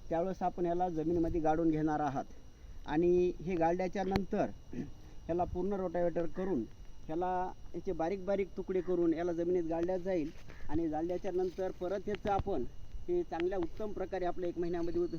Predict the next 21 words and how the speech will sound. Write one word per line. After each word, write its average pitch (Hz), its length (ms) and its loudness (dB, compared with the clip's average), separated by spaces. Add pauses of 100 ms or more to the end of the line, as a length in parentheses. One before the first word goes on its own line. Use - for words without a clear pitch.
हिरवळीचं 165 420 0
खत - 240 -6
तयार 180 220 2
होईल. 147 220 2 (420)
आणि 156 180 4
हे 180 100 2 (140)
खत 175 160 -2
झाल्याच्या 170 380 0
नंतर 180 320 4
या 175 60 0
ठिकाणी 180 300 0
आपण 175 220 2
जे 180 100 4
दुसरं 175 360 -2
पीक 190 220 -4
घेणार 175 300 2
आहात, 156 220 -4 (460)
तेव्हा 180 360 2
या 180 160 2
ठिकाणी 359 680 4 (720)
याचा 170 360 0